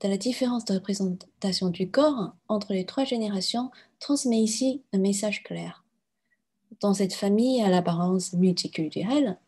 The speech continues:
chaque membre reste au fond de lui-même un sujet impérial fidèle. Et c'est là que se trouvent l'esprit et l'allure lumineux de la tribu Takasago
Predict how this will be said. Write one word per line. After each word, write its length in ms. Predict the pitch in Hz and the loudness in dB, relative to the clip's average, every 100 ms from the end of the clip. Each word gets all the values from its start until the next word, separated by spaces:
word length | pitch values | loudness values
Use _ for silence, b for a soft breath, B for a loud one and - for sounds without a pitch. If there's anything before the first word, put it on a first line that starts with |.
| _ _ _ _ _ _ - | _ _ _ _ _ _ 2
chaque 240 | - 277 | 2 2
membre 280 | 240 240 220 | 2 2 2
reste 340 | 175 185 180 - | 2 2 0 2
au 80 | 202 | 2
fond 240 | 202 226 | 2 2
de 120 | 220 190 | 4 4
lui-même 640 | 202 214 226 226 175 - - | 6 6 4 4 2 0 -2
un 80 | 180 | 0
sujet 460 | - 190 196 - | 2 4 4 2
impérial 640 | 226 226 214 196 180 175 175 | 2 2 4 4 2 2 -2
fidèle. 520 | - - - - 208 - _ _ _ _ _ B B - | -8 -10 -8 -8 -8 -12 _ _ _ _ _ B B 0
Et 80 | 202 | 4
c'est 160 | 220 | 6
là 280 | 233 302 294 _ _ | 6 6 2 _ _
que 100 | 202 | 2
se 120 | 185 | 2
trouvent 420 | 185 - 254 247 - | 0 2 2 2 0
l'esprit 580 | 185 180 - - 208 202 - | 0 0 0 0 0 -2 -4
et 60 | |
l'allure 360 | 185 180 185 180 | -4 0 0 0
lumineux 560 | 180 226 220 196 214 - _ B B B | 0 2 4 4 2 -2 _ B B B
de 60 | 190 | -2
la 120 | 180 | 0
tribu 340 | - 208 214 214 | 0 0 0 -2
Takasago 680 | 185 202 220 214 214 226 | -2 -2 0 0 0 -2